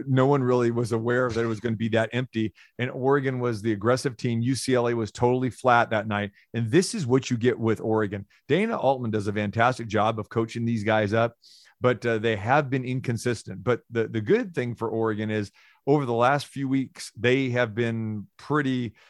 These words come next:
uh, pretty rock solid, and you know what you're going, uh, to get out of them for the most part. Um, you know, they, they've got scoring. They can hang with U C L A. They're a team that matches up with the Bruins exceptionally well. So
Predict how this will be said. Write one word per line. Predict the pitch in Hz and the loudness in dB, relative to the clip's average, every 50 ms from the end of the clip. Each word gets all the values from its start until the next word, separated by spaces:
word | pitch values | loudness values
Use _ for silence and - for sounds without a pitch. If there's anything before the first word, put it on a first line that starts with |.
| _ _ | _ _
uh, | - 107 113 110 | -4 -2 -2 -2
pretty | 107 - - 151 151 139 127 | -2 -2 -2 0 0 0 2
rock | 117 117 117 113 113 - - | 4 6 6 6 6 4 -2
solid, | - - 113 104 101 98 104 104 | -2 0 0 0 0 0 -2 -4
and | 104 107 | -4 -4
you | 107 110 | -2 -2
know | 117 117 123 131 | 0 0 0 2
what | 131 131 120 - | 2 0 -2 -2
you're | - 113 110 | -4 -6 -6
going, | 101 110 113 113 113 110 107 104 101 _ _ _ - 113 | -4 -4 -2 -2 -2 -2 -2 -4 -6 _ _ _ -6 -2
uh, | 110 110 101 | -2 -2 -2
to | - - 104 | -2 -4 -2
get | 92 120 120 | 0 2 2
out | 110 110 110 | 4 4 2
of | 107 | 2
them | 107 104 104 - | -2 -4 -4 -6
for | - - - 135 127 123 120 | -8 -6 -2 0 2 2 2
the | 110 110 | 0 -2
most | 110 110 110 110 101 - - | -2 -2 -2 -4 -4 -8 -8
part. | - 110 107 104 95 95 _ _ _ _ _ _ - | -2 -2 0 0 -2 -6 _ _ _ _ _ _ -2
Um, | - 110 107 107 107 110 113 110 110 113 113 - - - _ _ _ _ - | 0 2 2 2 2 2 0 -2 -4 -6 -6 -10 -12 -16 _ _ _ _ -8
you | 131 113 | -8 -6
know, | 104 95 92 95 - _ _ _ - - - _ _ - 107 98 - - - | -6 -6 -8 -12 -14 _ _ _ -20 -20 -20 _ _ -16 -16 -16 -16 -16 -16
they, | - 87 135 131 117 127 131 | -16 -14 -10 -2 0 0 0
they've | 123 123 120 117 104 | 2 2 0 0 2
got | 101 120 123 151 151 | 4 4 4 4 2
scoring. | - - - 143 139 131 127 131 131 135 135 - - | -2 -6 -4 -2 -2 -2 -2 -2 -4 -6 -8 -8 -6
They | 110 107 | -6 -6
can | 110 110 104 | -4 -4 -4
hang | 104 117 127 135 | -2 -2 -2 -2
with | 139 123 - | -4 -4 -4
U | 139 135 | -6 -6
C | 113 - - 131 | -6 -4 -2 0
L | 123 120 123 | 0 2 2
A. | 120 120 117 110 _ _ _ - | 0 0 0 -4 _ _ _ -8
They're | 113 117 123 127 | -2 0 0 0
a | 127 | 0
team | 123 - 143 143 131 | -2 -4 -6 -6 -6
that | 120 110 110 | -6 -6 -6
matches | 107 110 117 120 135 139 - - 113 95 110 | -4 0 0 0 0 0 -2 -6 -6 0 0
up | 127 117 - | 0 0 0
with | 110 98 | -6 -6
the | 107 | -6
Bruins | 98 87 113 113 107 107 95 | -4 -4 -2 -2 -2 -2 -4
exceptionally | 104 87 - - 117 113 - - - 110 104 101 | -6 -8 -4 -2 -2 -2 -4 -8 -12 -10 -8 -6
well. | 98 101 104 98 95 101 101 | -2 -2 0 0 -2 -4 -6
So | - 110 107 104 95 | -4 -2 -2 -2 -4